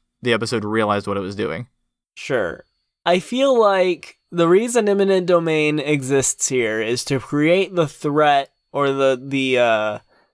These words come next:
Speaker 2: concern that this will happen to the Morrisons. This will happen to Grace. This will, like, everybody will get kicked out of their houses eventually.
Speaker 1: Yeah.
Speaker 2: It doesn't quite fit with the whole Mister Key thing because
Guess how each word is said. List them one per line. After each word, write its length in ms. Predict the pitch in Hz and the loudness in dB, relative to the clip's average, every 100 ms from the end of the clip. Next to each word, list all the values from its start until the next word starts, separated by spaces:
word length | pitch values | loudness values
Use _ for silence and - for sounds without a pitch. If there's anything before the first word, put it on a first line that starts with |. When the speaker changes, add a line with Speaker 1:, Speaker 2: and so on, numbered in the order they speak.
| _ | _
Speaker 2:
concern 1000 | - 160 156 - 190 160 135 117 110 135 _ _ _ _ | -2 0 0 2 2 4 2 -2 -6 -12 _ _ _ _
that 640 | 131 135 139 127 117 - - _ _ _ _ - | -8 0 2 2 0 -6 -16 _ _ _ _ -6
this 280 | 151 165 165 | -2 0 2
will 160 | 156 | 2
happen 340 | 143 143 139 131 | 4 0 0 -6
to 100 | 127 | -6
the 100 | 127 | -2
Morrisons. 640 | 151 143 123 - 60 64 | 2 2 2 -4 -10 -6
This 160 | 139 139 | -4 0
will 100 | 139 | 0
happen 240 | 139 135 | 0 -2
to 60 | 127 | -10
Grace. 500 | 120 143 123 - - | -6 -2 -2 -4 -8
This 180 | 135 - | -6 -6
will, 100 | 127 | -2
like, 220 | 127 123 - | -2 -4 -2
everybody 520 | 175 196 175 135 113 | 0 2 0 -2 -4
will 140 | 110 | -8
get 180 | 110 101 | -8 -10
kicked 220 | - 98 | -10 -6
out 160 | 107 104 | -4 -4
of 60 | 104 | -4
their 140 | 104 | -2
houses 420 | 104 101 101 101 | -2 -2 -4 -8
eventually. 720 | 101 110 139 123 101 92 92 117 | -4 -2 0 0 -4 -6 -12 -8
Speaker 1:
Yeah. 260 | 117 98 - _ _ | -6 -8 -12 _ _
Speaker 2:
It 140 | - 156 | -4 2
doesn't 380 | 185 190 185 156 | 2 2 0 -4
quite 500 | - 160 143 127 - _ | 0 0 2 -2 -6 _
fit 360 | - 160 139 151 | -4 -2 -2 -2
with 260 | 139 - | -4 -2
the 120 | 143 | -4
whole 580 | 127 135 123 117 98 113 _ _ | 0 2 2 0 -4 -12 _ _
Mister 340 | 156 147 - 127 | -4 -2 -2 -4
Key 240 | - - | -2 -2
thing 400 | - 117 104 117 | -2 -4 -4 -6
because 840 | 131 120 135 123 117 110 - - | -8 -2 0 0 -2 -4 -4 -6